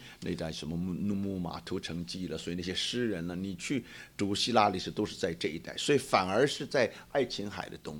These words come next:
边。所以保罗到以弗所有他的道理，当然他要赢得这些，这些地方归-，呃，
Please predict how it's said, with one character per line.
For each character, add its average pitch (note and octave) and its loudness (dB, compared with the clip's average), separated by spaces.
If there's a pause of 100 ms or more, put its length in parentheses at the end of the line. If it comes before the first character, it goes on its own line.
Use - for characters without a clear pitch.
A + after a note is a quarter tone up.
边。 D2 -12 (800)
所 - 12
以 G#3+ 12
保 B2+ 12
罗 G#2 10
到 F3 8
以 F#2 4
弗 C#3 -2
所 E2+ -2
有 D2+ -6
他 - -8
的 F2 -4
道 A#1+ -2
理， - -16 (640)
当 A#2 8
然 F#2 4
他 G2 4
要 F2+ 6
赢 F2 -2
得 D#2+ -4 (360)
这 F#2 -2
些， E2 -2 (260)
这 F#2+ 0
些 E2+ -2
地 E2 -4
方 D#2+ -6
归-， F2 -2 (240)
呃， C#2+ -10